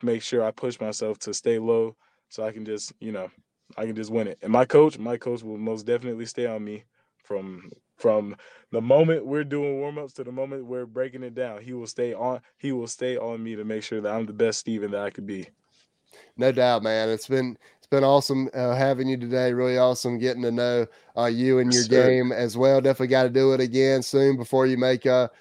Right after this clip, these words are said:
Speaker 2: before you make your decision, after you make a, a couple more, uh, visits. Have you, have you, are you gonna be going to, to any, uh, I know a lot of schools are gonna be having a lot of junior days coming up in the next few weeks. Have you,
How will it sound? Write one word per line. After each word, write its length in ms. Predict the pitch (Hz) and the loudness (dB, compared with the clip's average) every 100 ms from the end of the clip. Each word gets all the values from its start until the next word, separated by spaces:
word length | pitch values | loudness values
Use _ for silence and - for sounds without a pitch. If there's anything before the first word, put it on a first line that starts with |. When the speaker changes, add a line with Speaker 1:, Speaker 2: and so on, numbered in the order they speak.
| _ | _
Speaker 2:
before 160 | - 143 | 0 4
you 80 | 139 | 6
make 240 | 143 139 | 4 2
your 100 | 131 | -4
decision, 520 | 123 - 139 147 135 | -4 6 6 6 4
after 240 | 135 131 127 | 0 0 -2
you 80 | |
make 300 | 123 127 127 | 0 0 0
a, 140 | 127 120 120 | -2 -2 -4
a 80 | 117 | 0
couple 340 | 143 135 135 | 4 4 4
more, 400 | 131 139 135 123 _ _ _ | 4 6 6 2 _ _ _
uh, 180 | - 131 | 0 0
visits. 580 | 117 131 147 135 160 - | 4 6 6 6 0 0
Have 180 | 139 123 | 0 2
you, 200 | 139 123 _ _ _ _ - | 0 -2 _ _ _ _ -2
have 140 | 139 | 2
you, 200 | 139 139 - | 4 4 0
are 100 | - | 2
you 180 | 135 135 | 4 4
gonna 220 | 127 143 | 4 4
be 140 | 135 127 | 4 4
going 360 | 139 143 139 | 6 6 4
to, 240 | 131 135 127 | 4 2 2
to 160 | 135 | 2
any, 340 | 131 139 135 120 _ 120 | 2 2 0 -4 _ -6
uh, 100 | 127 - 120 | -6 -6 -4
I 60 | |
know 160 | 123 127 | 2 4
a 20 | |
lot 180 | 127 127 | 6 4
of 80 | 127 | 2
schools 300 | - 135 123 | 0 0 0
are 100 | 123 | -2
gonna 160 | 123 | 0
be 120 | 120 123 | 0 0
having 440 | 127 127 127 120 - _ _ - | 2 2 0 -4 -8 _ _ 0
a 60 | |
lot 180 | 117 123 | 2 4
of 80 | 120 | 2
junior 320 | 110 131 127 | 0 2 2
days 320 | 120 123 123 | 2 2 2
coming 320 | - 131 123 123 | 0 0 2 2
up 180 | 123 | 2
in 80 | 123 | 2
the 120 | 117 | 0
next 300 | 120 120 - | 2 2 0
few 220 | - 123 120 | -4 0 2
weeks. 440 | 123 123 127 - | 2 2 0 -2
Have 160 | 120 110 | -4 -2
you, 180 | 120 | -4